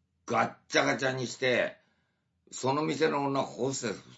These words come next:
二人辞めさせたからね、俺。「んなこの野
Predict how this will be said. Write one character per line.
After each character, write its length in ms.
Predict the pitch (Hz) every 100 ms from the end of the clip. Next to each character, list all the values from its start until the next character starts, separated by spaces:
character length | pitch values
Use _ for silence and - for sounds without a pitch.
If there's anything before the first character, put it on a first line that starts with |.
| -
二 200 | 139 143
人 140 | 131
辞 60 | 123
め 80 | 123
さ 180 | 127
せ 160 | 127 -
た 140 | 127
か 100 | 92
ら 40 | 76
ね、 260 | 64 60 50 50
俺。 160 | 50 - _ _ _ _ _ _ _ _ _ _ _ _ _ _ -
「ん 180 | 90 123
な 100 | 196
こ 120 | 214
の 80 | 190
野 260 | 113 92